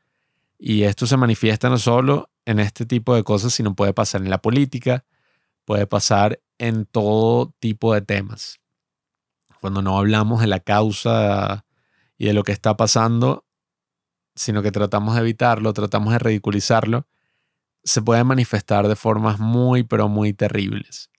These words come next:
Entonces, nada, no es algo ridículo del todo así, como ustedes dicen. No es la realidad absoluta. Es una situación que muchísimas personas están viviendo.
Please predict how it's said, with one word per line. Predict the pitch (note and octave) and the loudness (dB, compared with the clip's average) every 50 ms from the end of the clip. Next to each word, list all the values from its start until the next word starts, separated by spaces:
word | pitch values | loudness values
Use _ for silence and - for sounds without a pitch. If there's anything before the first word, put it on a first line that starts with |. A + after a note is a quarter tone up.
| _ - | _ -12
Entonces, | A2 G#2+ - G#2 G2+ G2+ G2+ G2 - A#2 A#2 A#2 A#2 A2 G#2 G2+ G#2 - - - - - _ _ _ _ _ _ _ _ _ _ _ _ _ _ _ _ _ _ - | -10 -8 -4 -4 -2 -2 -4 -2 0 2 2 4 4 4 2 0 -2 -4 -8 -10 -12 -14 _ _ _ _ _ _ _ _ _ _ _ _ _ _ _ _ _ _ -8
nada, | - G#2 G2+ G2 G2 - - C#3 - _ _ _ _ _ _ _ _ _ _ _ - | -4 -2 0 0 -2 -2 -4 -8 -14 _ _ _ _ _ _ _ _ _ _ _ -8
no | A#2+ A#2+ A2 A2 A#2 A#2+ | -2 0 2 4 4 4
es | A#2+ A#2 | 2 2
algo | A#2 A#2+ B2+ B2 B2 A2 | 2 2 2 2 0 0
ridículo | G#2 G#2 G#2 A2 A2 G#2+ - B2+ B2 A#2 A2 | 0 0 2 2 0 0 0 0 2 2 2
del | G#2+ G2+ G2+ G2+ G2+ G2+ - | 2 2 0 0 -2 -4 -2
todo | A2+ A2 A2 A2 A2 A2 A2+ A2+ | 0 2 2 2 2 4 2 2
así, | A2 - - C3 B2+ B2+ B2 B2 A#2+ A#2+ A#2 G#2+ - | 2 0 0 0 2 2 2 2 2 0 -2 -2 -4
como | - G#2+ G#2 | -4 -4 -4
ustedes | G2 F#2+ - - G#2+ G#2+ G#2+ G#2 | -4 -4 -2 -2 0 0 2 2
dicen. | A#2+ A#2 A2 G#2 - - A2 G#2+ G#2+ G#2+ A2+ A#2+ - _ _ _ _ _ _ _ _ _ _ _ _ _ _ _ _ _ _ _ _ _ _ _ | 2 0 0 -2 -2 -4 -4 -4 -4 -4 -6 -8 -10 _ _ _ _ _ _ _ _ _ _ _ _ _ _ _ _ _ _ _ _ _ _ _
No | - A#2+ A2+ A2 A2 A2+ A#2 | -4 0 2 2 4 4 4
es | A#2 A2+ A2 | 4 2 2
la | A2 A2+ A#2 | 2 0 0
realidad | A2+ G#2+ G#2 G2+ G2+ G2+ G2+ G2+ G#2 | 0 0 0 0 0 2 2 2 2
absoluta. | G#2 G2+ - - G#2 G2+ G#2 G#2+ G2+ G2+ - G#2 A2+ - _ _ _ _ _ _ _ _ _ _ _ _ _ _ _ _ _ _ _ _ _ _ _ _ _ _ _ _ _ _ _ _ _ _ _ _ _ - | 0 0 -2 -4 -2 0 0 0 -2 -2 -4 -6 -6 -6 _ _ _ _ _ _ _ _ _ _ _ _ _ _ _ _ _ _ _ _ _ _ _ _ _ _ _ _ _ _ _ _ _ _ _ _ _ -2
Es | A#2+ A#2 | 0 2
una | A#2 C3 C3+ C3+ | 2 2 2 2
situación | B2+ C3+ A#2 - - - - A2 G#2 G#2 | 0 0 0 0 0 0 0 -2 0 0
que | A2+ | 0
muchísimas | A#2 A2+ G#2 - G#2 F#2+ G#2+ A#2 A#2 A2+ - | 0 0 0 0 0 0 0 0 0 0 -2
personas | - G2+ - - G2+ G2+ G#2 G#2+ | -6 -10 -6 -4 -4 -2 -2 -4
están | G2+ - - G#2 G2 F#2+ | -4 -4 -4 -4 -2 0
viviendo. | G2 G2 G2 G2 G2 G2 G#2 A2 - | 0 0 0 0 -2 -6 -10 -12 -16